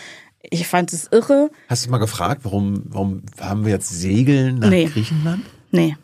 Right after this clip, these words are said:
Speaker 1: hab ich mich nicht gefragt. Ich hab einfach gedacht, äh, wie geil.
Speaker 2: Und als ihr euch quasi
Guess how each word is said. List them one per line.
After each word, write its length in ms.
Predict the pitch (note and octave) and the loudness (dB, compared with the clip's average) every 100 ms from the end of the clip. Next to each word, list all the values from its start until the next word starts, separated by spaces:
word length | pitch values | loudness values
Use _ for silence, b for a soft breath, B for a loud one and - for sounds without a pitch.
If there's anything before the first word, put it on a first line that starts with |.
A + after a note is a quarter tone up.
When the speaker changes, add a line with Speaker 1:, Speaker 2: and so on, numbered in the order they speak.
| _ | _
Speaker 1:
hab 100 | E3+ | 0
ich 100 | F3 | 0
mich 140 | E3+ E3 | 4 2
nicht 180 | F3 - | 2 -2
gefragt. 460 | - E3+ E3+ - | -4 0 -2 -2
Ich 220 | E3+ - - | -6 -6 -12
hab 180 | - - | -4 -2
einfach 420 | - F3+ - - | -2 -2 -4 -4
gedacht, 580 | F#3+ F3 F3 - - - | -2 0 0 -4 -12 -4
äh, 300 | - F3 F3+ | 0 0 0
wie 80 | F3+ | -2
geil. 340 | F3 E3+ E3+ F3 _ _ _ _ _ _ _ - | 0 0 0 -4 _ _ _ _ _ _ _ -6
Speaker 2:
Und 260 | A2+ G#2+ A2 G#2+ | -4 -2 -2 -2
als 160 | G#2 | -2
ihr 60 | A2+ | 0
euch 200 | G#2+ G#2+ | 0 0
quasi 420 | G#2+ G#2 G#2 G2 | 2 4 4 2